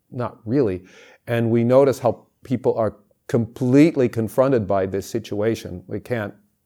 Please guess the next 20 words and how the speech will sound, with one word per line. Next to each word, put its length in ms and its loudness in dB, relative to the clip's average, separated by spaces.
uh, 180 -6
this 180 -12
psychological 1000 -2
can't 420 -10
breathe 540 -4
moment. 580 -2
And, 520 -2
uh, 340 0
we're 200 -2
actually, 360 0
we 140 -2
f-, 180 -10
we 80 -16
find 300 -4
it 60 -14
rather 240 -6
funny. 380 -10
It's 340 -4
also 960 4
very 420 0